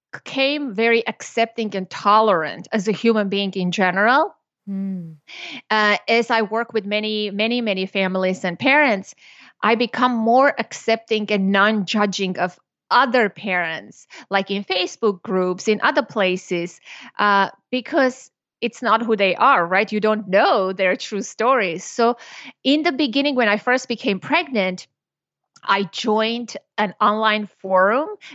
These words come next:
Speaker 1: before Facebook, right? Nine years ago, there were, like, online forums. Uh, it was a birth club. I don't know if you participated in one of those.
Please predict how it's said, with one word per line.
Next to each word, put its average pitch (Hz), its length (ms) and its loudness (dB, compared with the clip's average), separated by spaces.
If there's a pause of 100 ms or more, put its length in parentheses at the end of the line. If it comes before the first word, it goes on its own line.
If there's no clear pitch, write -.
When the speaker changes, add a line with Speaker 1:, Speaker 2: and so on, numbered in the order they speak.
Speaker 1:
before 240 380 4
Facebook, 226 680 -2
right? 220 380 0 (280)
Nine 220 280 0
years 247 380 -4
ago, 180 280 -4
there 214 200 0
were, 226 260 2
like, 202 320 -2
online 214 460 0
forums. 196 640 -2 (360)
Uh, 202 300 2
it 214 100 0
was 214 220 -2
a 202 60 0
birth 226 500 0
club. 170 440 0
I 202 120 0
don't 214 180 -2
know 220 300 -2
if 190 340 -6 (120)
you 226 260 0
participated 214 800 -2
in 196 160 0
one 190 180 4
of 180 140 -2
those. 180 320 4